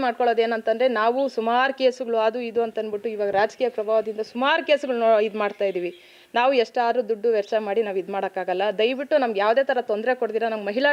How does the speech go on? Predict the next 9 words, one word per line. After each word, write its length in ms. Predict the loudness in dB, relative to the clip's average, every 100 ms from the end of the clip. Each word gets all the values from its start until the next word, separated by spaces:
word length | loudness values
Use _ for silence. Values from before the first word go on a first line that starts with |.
| 2
ಡೈರಿ 200 | 0 0 -2
ಮಾಡ್ಕೊಳ್ಳೋದಕ್ಕೆ 580 | -2 0 0 0 0 -2 -4 -20 -8 -2
ಒಂದು 120 | 0 0
ಅನುಕೂಲ 240 | 2 0 0
ಮಾಡಿಕೊಡ್ಲಿ. 420 | -4 -6 -4 -2 -2 -4 _ -8 -2
ಮತ್ತು 180 | 2 2 0
ಇಲ್ಲಿ 180 | -2 4 4 4
ಹೊಸಕೋಟೆಯಿಂದ 640 | 2 2 4 2 2 0 0 0
ಬೆಂಗಳೂರು, 380 | 0 0 0